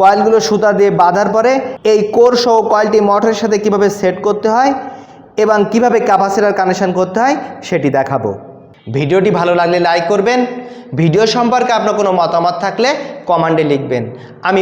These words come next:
উত্তর দেওয়ার চেষ্টা করব। ভিডিওটি অন্যদের দেখার সুযোগ করে দেওয়ার জন্য Facebook সহ যে কোনো সোশ্যাল মিডিয়ায় শেয়ার করবেন। পরবর্তী ভিডিও পাওয়ার জন্য আমার চ্যানেলটি সাবস্ক্রাইব করে নিচের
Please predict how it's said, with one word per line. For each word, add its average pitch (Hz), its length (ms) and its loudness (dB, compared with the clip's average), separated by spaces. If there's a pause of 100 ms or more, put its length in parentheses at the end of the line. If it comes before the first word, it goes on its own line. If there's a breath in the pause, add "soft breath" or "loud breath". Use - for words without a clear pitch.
(140)
উত্তর 185 280 0
দেওয়ার 220 260 0
চেষ্টা 170 320 -2
করব। 135 200 -2 (560 loud breath)
ভিডিওটি 190 380 2 (140)
অন্যদের 196 420 2
দেখার 175 340 -4
সুযোগ 190 340 0
করে 202 220 2
দেওয়ার 165 260 2
জন্য 185 160 0 (480 loud breath)
Facebook 170 460 0 (100)
সহ 233 140 2 (400 loud breath)
যে 277 120 0
কোনো 254 120 0 (120)
সোশ্যাল 180 360 -2
মিডিয়ায় 233 300 0
শেয়ার 160 200 0 (100)
করবেন। 127 280 -2 (640 loud breath)
পরবর্তী 156 480 0
ভিডিও 202 200 2 (120)
পাওয়ার 160 280 2
জন্য 196 160 0 (500 loud breath)
আমার 185 260 2
চ্যানেলটি 175 320 0 (100)
সাবস্ক্রাইব 190 520 -2
করে 233 120 4 (100)
নিচের 180 240 0